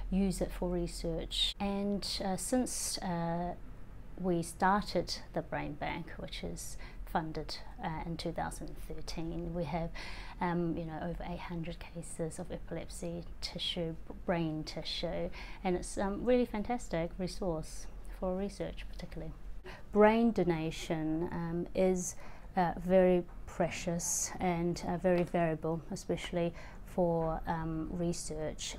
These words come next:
And, uh, we're very grateful for the tissue, um, to be used, and we do need the tissue to be used because we need further research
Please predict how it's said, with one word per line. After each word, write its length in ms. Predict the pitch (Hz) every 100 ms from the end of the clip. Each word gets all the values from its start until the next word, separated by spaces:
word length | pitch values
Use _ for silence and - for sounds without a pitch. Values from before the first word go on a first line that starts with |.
| -
And, 600 | 190 180 180 180 180 - - - - - - - -
uh, 160 | 185
we're 180 | 180 190
very 280 | 175 185 175
grateful 840 | 175 190 180 180 - - 156 165 143 - -
for 100 | -
the 80 | 170
tissue, 720 | 170 - 180 - 175 170 175 170
um, 400 | 170 170 165 170
to 120 | -
be 140 | 185 175
used, 580 | 170 170 180 233 - -
and 260 | 190 196
we 100 | 226
do 260 | 214 254 285
need 360 | 233 175 165 -
the 80 | 175
tissue 340 | - 165 -
to 140 | 165 165
be 100 | 160
used 460 | 160 151 147 170
because 560 | 185 180 - 180 175 -
we 80 | 190
need 240 | 185 185
further 380 | - - 190 180
research 680 | 175 202 214 - 156 -